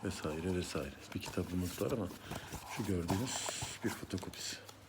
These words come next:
Bir örnek aldık. Ondan bahsettik. Şunları bir kaldıralım. Evet, kimler var? Fazla bir kalabalığımız yok.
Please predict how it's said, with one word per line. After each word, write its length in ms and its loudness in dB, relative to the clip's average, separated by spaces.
Bir 80 4
örnek 300 2
aldık. 300 -2
Ondan 340 4
bahsettik. 680 -6
Şunları 380 0
bir 60 0
kaldıralım. 560 2
Evet, 300 4
kimler 340 4
var? 220 4
Fazla 300 4
bir 80 2
kalabalığımız 720 4
yok. 180 0